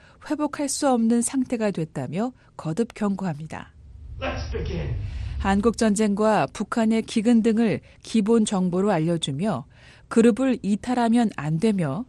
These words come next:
Speaker 1: 북한의 최고 지도자에 대한 존경심을 표하라는 설명도 덧붙입니다. 화면은 바뀌고 주인공이 옷을 갈아입는 동안 한국전 당시 미군의 폭격으로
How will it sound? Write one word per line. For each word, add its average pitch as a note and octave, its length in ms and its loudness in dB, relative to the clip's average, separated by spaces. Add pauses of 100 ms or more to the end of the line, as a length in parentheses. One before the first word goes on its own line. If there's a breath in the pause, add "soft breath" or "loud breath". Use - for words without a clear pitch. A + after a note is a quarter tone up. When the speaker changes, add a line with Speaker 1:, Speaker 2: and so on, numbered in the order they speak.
(420 soft breath)
Speaker 1:
북한의 B3+ 480 4
최고 D#4+ 380 -2
지도자에 A3 540 2
대한 E3+ 480 -2
존경심을 A#3+ 720 2
표하라는 C4 560 0
설명도 G3+ 540 -2
덧붙입니다. C3+ 840 -8 (1600 loud breath)
화면은 A#3 600 4
바뀌고 E3 680 -4 (320 soft breath)
주인공이 G#3+ 840 2
옷을 A3 420 2
갈아입는 F3+ 560 0
동안 D3+ 420 -4 (400 loud breath)
한국전 A#3 680 2
당시 G#3 520 0 (260 soft breath)
미군의 A3+ 520 4
폭격으로 E3 720 -2